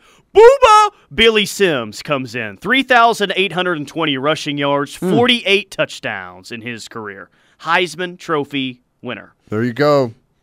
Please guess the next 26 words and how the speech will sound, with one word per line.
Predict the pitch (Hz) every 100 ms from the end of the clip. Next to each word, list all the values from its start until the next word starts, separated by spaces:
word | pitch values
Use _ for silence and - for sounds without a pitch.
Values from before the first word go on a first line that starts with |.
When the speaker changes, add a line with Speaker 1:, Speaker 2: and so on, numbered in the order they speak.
| _
Speaker 2:
As | 135 135 117
it | 131
says | - 170 147
on | 156 147
here, | 151 170
he | 151 165 180
was | 175 160 160 160 147 -
electric | 139 139 196 - 262 - -
and, | 233 285 277
frankly, | - 302 311 311
still | - 269 294
is. | 311 277 - - _ _
Speaker 1:
Then | - 156
we |
got | 170 156
a | 135 127
long | 123 135 156 160
run | 143 156
of | 147
Wisconsin | 123 - - 233 208 - 147
<laughs> | 113
quarterbacks. | 147 147 143 143 143 -
Ron | 156 165 175
Dayne | 165 160 165
at | 156
twelve, | - 143 151 151 151 156